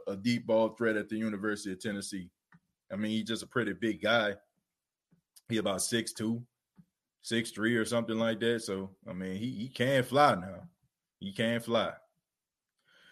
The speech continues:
I just don't get why people, uh, ha-, uh, have said he's fast.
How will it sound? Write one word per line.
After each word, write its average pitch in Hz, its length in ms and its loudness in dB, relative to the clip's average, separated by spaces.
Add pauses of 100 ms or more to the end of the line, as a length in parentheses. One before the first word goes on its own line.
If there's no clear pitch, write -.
(1800)
I 107 140 -2
just 123 220 -2
don't 123 180 2
get 123 180 4
why 117 200 6
people, 120 680 -2 (140)
uh, 101 320 0
ha-, - 1160 -12
uh, 101 120 0
have 110 460 0 (180)
said 127 460 0
he's 113 340 -8
fast. 104 600 0